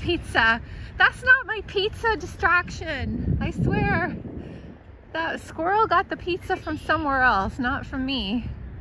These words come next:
Maybe we'll see some squirrels as we're over here. I saw some. There's one way over there. I have peanuts <laughs> in case we run into some. Hey, Epic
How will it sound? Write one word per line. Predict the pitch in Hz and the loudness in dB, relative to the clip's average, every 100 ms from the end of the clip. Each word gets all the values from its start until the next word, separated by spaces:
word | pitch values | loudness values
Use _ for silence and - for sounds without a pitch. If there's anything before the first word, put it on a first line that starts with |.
| - - - - - - | -12 -10 -10 -10 -12 -10
Maybe | 269 311 359 | -6 -4 2
we'll | 311 | 0
see | - 339 | 2 -2
some | - 330 | 0 -2
squirrels | 277 - 233 220 214 226 - - - - - | -2 -2 2 4 4 2 -2 -4 -4 -6 -4
as | 226 254 | -2 -2
we're | 226 226 | -2 0
over | 220 | 0
here. | 254 240 220 214 240 - - - - | 0 4 6 6 2 -6 -8 -8 -4
I | 285 | -4
saw | - 359 480 | 6 6 8
some. | - 285 285 349 - - | 6 6 6 0 -4 -4
There's | 277 277 | -4 -2
one | 359 415 254 | 0 2 2
way | 262 | 4
over | 254 - 285 | 4 4 0
there. | 214 208 247 294 - - - - | 2 2 2 -2 -6 -8 -6 -6
I | 285 | -2
have | 381 - | -2 -2
peanuts | 403 294 302 302 294 - - - - - | -2 4 6 4 0 -4 -4 -4 -2 -2
<laughs> | - - - - - | -2 -6 -6 -8 -4
in | 302 | -4
case | 302 453 359 277 320 - - - - - | -2 0 2 2 -2 -6 -8 -8 -8 -6
we | 269 | -4
run | 269 277 | -2 -2
into | 285 320 - - | -2 -4 -4 2
some. | 208 226 285 - - - - - - - - - - - | 4 4 0 -6 -10 -8 -8 -8 -10 -10 -10 -10 -10 -6
Hey, | - 453 453 440 427 | -2 0 2 4 4
Epic | 415 392 | 2 0